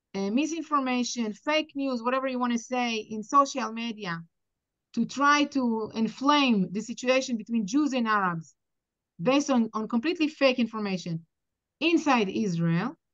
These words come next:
And I believe it's the Iranians behind it with their bots. And I do see escalation on my northern border where Israel had done nothing to bring this escalation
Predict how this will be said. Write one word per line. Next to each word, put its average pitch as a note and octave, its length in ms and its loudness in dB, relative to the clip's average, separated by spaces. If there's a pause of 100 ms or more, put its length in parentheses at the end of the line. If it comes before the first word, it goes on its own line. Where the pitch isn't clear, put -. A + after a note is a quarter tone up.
(140)
And A3 140 0
I B3+ 120 4
believe C4+ 300 4
it's G3+ 140 0
the G#3+ 160 -2
Iranians G#3 520 0
behind F#3 360 -2
it E3+ 120 -4
with F3 160 -6
their D#3+ 140 -2
bots. D3+ 520 -8 (800)
And B3 140 4
I C4 100 8
do G4 180 0
see G#4+ 180 -6
escalation D#4+ 540 -4
on C#4 100 -2
my B3+ 120 -2
northern C#4 480 -6
border D#4+ 200 -8
where B3+ 160 2
Israel B3+ 320 -6
had G#3 160 -6
done A3+ 240 -2
nothing A3 500 -2 (500)
to G3 80 -8
bring G#3+ 180 -2
this G#3 240 -6
escalation F3+ 720 -4